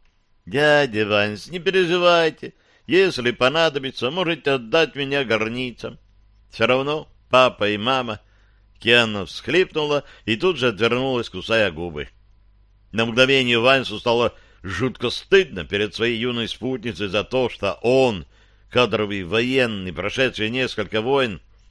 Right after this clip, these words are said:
поддался отчаянию, а эта малышка, недавно пережившая гибель своих родителей, всё ещё сохраняет самообладание. Он мысленно выругался,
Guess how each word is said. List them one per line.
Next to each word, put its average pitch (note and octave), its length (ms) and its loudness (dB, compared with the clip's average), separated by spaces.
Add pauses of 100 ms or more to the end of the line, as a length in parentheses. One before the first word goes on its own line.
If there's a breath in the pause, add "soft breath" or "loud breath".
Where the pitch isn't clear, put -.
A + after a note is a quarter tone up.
(300)
поддался A2 600 2
отчаянию, C3+ 760 -2 (600)
а C#3+ 80 2
эта E3 340 4
малышка, D3+ 680 0 (180 loud breath)
недавно C3 580 2
пережившая B2 640 -2
гибель A#2+ 400 -4
своих B2 380 -4
родителей, A2 840 -4 (240 soft breath)
всё - 260 -2
ещё F3 260 -2
сохраняет D3+ 720 -4
самообладание. A#2+ 1000 -2 (1400)
Он A#2+ 120 4
мысленно G#2 500 0
выругался, C3 720 0